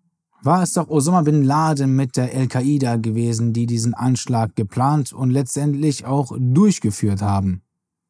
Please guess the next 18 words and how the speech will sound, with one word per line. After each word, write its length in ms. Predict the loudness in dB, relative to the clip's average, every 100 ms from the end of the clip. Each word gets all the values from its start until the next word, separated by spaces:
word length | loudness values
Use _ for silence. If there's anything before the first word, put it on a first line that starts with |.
| -14
Zwar 300 | -6 0 2
war 140 | 2 0
der 140 | 0
elfte 280 | -2 -2 -4
September 480 | -2 0 0 0 -2
zweitausendeins 960 | 0 0 0 0 0 -2 0 0 0
für 100 | -2
die 120 | -2
Al-Qaida 500 | 0 -2 0 0 2
nach 220 | 0 -2 -2
deren 320 | -2 0 -2
eigenen 420 | 0 0 0 0
Ansichten 540 | 0 2 0 -2 -6 -4
ein 220 | -2 -2
Sieg 380 | 0 2 2 0
und 200 | -4 -2
ein 200 | -2 -2
Gewinn, 420 | 0 2 2